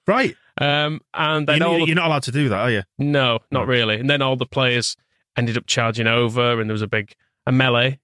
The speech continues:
Speaker 2: you would say,
Speaker 1: A
Speaker 2: on
Speaker 1: brouha-, a brouhaha.
Speaker 2: Yeah, on the, uh, on the touchline, and then the ref just, <laughs> just abandoned it pretty much straight away. I thought it was a bit premature. I'd have let it calm down and see, waited to see what happened, 'cause there were only twenty minutes left. I'd, uh, I'd have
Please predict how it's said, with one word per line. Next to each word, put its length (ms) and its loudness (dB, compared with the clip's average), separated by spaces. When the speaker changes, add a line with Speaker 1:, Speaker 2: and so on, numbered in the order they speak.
Speaker 2:
you 40 -2
would 140 -2
say, 320 -2
Speaker 1:
A 100 -4
Speaker 2:
on 80 2
Speaker 1:
brouha-, 280 0
a 40 -2
brouhaha. 640 0
Speaker 2:
Yeah, 500 0
on 260 -2
the, 260 0
uh, 240 -2
on 120 0
the 60 -4
touchline, 540 0
and 100 2
then 120 0
the 80 0
ref 160 -2
just, 180 -6
<laughs> 240 -6
just 180 -2
abandoned 480 0
it 200 -2
pretty 160 2
much 140 -2
straight 260 2
away. 240 -2
I 120 0
thought 180 0
it 60 0
was 100 2
a 40 0
bit 140 -2
premature. 600 0
I'd 160 -2
have 120 -2
let 160 0
it 100 -6
calm 240 -2
down 220 0
and 120 -6
see, 320 -4
waited 220 2
to 40 -2
see 180 2
what 140 2
happened, 420 -4
'cause 120 -6
there 100 2
were 60 2
only 100 0
twenty 220 -4
minutes 240 -4
left. 300 -6
I'd, 120 -4
uh, 200 -4
I'd 100 -4
have 120 -8